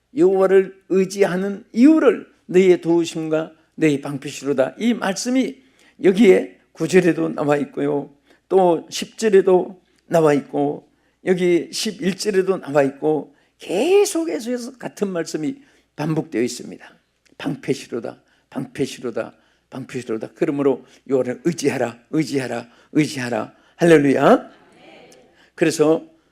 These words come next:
이 방패라는 이 말, 여러분 이 방패는요 옛날에는 핵전쟁이 아니고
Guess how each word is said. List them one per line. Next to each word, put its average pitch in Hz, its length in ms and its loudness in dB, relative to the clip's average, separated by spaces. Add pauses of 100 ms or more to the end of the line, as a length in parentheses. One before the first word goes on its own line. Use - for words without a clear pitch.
(140)
이 165 220 -4
방패라는 214 840 -2
이 175 120 -8
말, 131 420 -10 (460)
여러분 190 500 -4
이 208 140 -10
방패는요 151 840 -6 (400)
옛날에는 208 840 -2 (220)
핵전쟁이 190 800 -2
아니고 160 640 -8